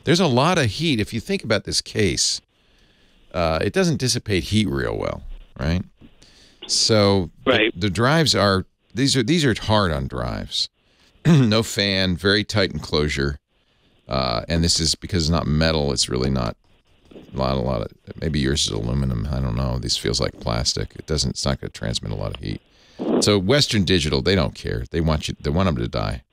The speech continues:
Speaker 1: 'cause they want you to buy another one. <laughs> Good old Western Digital.
Speaker 2: Yeah. <laughs> Um, okay. So I will try that. And then otherwise,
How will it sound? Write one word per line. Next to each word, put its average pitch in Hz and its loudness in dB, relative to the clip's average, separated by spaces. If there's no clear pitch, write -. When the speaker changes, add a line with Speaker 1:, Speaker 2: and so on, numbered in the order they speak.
Speaker 1:
'cause - -4
they 73 2
want 73 2
you 58 -4
to 53 -4
buy 65 0
another 65 2
one. 50 -4
<laughs> - -10
Good 170 4
old 147 4
Western 117 2
Digital. 78 2
Speaker 2:
Yeah. 139 2
<laughs> - 0
Um, 131 2
okay. 123 2
So 175 4
I 190 2
will 185 6
try 175 4
that. 143 2
And 139 2
then 139 2
otherwise, 131 4